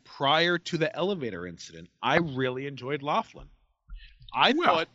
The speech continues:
Speaker 1: River Lodge with their desk chairs rolling around on the, uh, casino floor and their,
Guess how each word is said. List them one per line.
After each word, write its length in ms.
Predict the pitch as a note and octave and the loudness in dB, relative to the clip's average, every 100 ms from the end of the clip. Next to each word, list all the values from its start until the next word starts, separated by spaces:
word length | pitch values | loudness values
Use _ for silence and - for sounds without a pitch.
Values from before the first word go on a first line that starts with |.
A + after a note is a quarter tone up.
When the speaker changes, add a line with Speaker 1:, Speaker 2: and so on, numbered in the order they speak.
| A#2+ | 0
Speaker 1:
River 320 | D3+ D#3 F3+ | 0 2 4
Lodge 500 | E3+ E3 F3 E3+ - | 6 6 6 2 -6
with 140 | D3 | -6
their 100 | B2+ | -4
desk 440 | A#2+ A#2+ A#2+ - - | -4 -4 -4 -6 -8
chairs 500 | - D#3+ D3+ D#3+ - | 0 2 2 0 -4
rolling 340 | C3 C#3 D3 D3 | -2 0 2 0
around 500 | C3 B2+ C#3 C#3 C#3 | 2 2 2 0 -2
on 380 | A#2 B2+ C3 | -2 -4 -4
the, 380 | A#2+ A2+ A2 A2 | -2 -2 -2 -4
uh, 200 | G#2+ G#2+ - | -2 -4 -6
casino 420 | - - C3+ B2+ | -12 -10 -4 -4
floor 540 | B2 - A2 B2+ C3+ - - _ _ _ | -6 -4 2 4 2 -2 -20 _ _ _
and 260 | G#2+ A#2 A#2+ | -8 -6 -2
their, 420 | A#2+ A#2+ A#2 A2 | 0 0 -2 -4